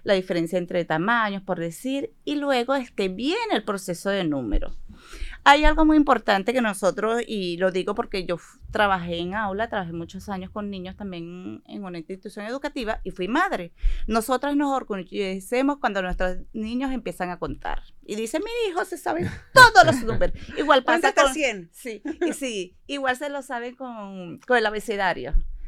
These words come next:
Speaker 1: Comienza, "Mi hijo ya sabe leer, sabe todo". Y resulta que el niño primero aprende por memoria. Y luego es que él va a reconocer los números,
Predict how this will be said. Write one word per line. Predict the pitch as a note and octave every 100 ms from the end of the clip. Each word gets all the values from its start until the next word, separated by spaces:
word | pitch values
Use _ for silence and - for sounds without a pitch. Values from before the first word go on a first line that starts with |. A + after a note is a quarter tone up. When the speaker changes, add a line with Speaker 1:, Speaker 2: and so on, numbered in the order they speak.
| -
Speaker 1:
Comienza, | - A#3+ A#3+ B3 D4
"Mi | E4+
hijo | F4 G4+ -
ya | - A4+ -
sabe | F#4+ E4+
leer, | D4 D4+
sabe | C#4+ D#4 D#4
todo". | D4+ D4 C4+ F3 F3 - -
Y |
resulta | C4+ C#4+ C4 C4+
que | B3+
el | A#3+
niño | A#3 A#3+
primero | - G#3+ G3+ A3 -
aprende | - F#3 F3 F3
por | F#3
memoria. | F3 E3+ B3 C#4 D#3+ D3+ D3+ - - - - -
Y | G#3+
luego | F#3 F3+ A3 D4+ F#4 E4+
es |
que | D4+
él | B3+ G#3+
va |
a | G#3
reconocer | G#3+ G3+ F3 E3
los | E3 F3
números, | G#3 A3 G3+ F#3